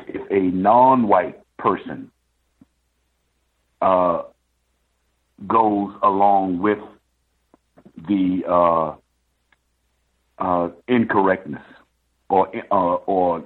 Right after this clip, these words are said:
the lesser of, the lesser description of the terms is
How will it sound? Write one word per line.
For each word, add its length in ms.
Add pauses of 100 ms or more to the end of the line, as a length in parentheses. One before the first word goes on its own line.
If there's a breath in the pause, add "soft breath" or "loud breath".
(240)
the 160
lesser 760
of, 340 (1400)
the 120
lesser 340
description 720
of 280 (440)
the 100
terms 520 (760)
is 100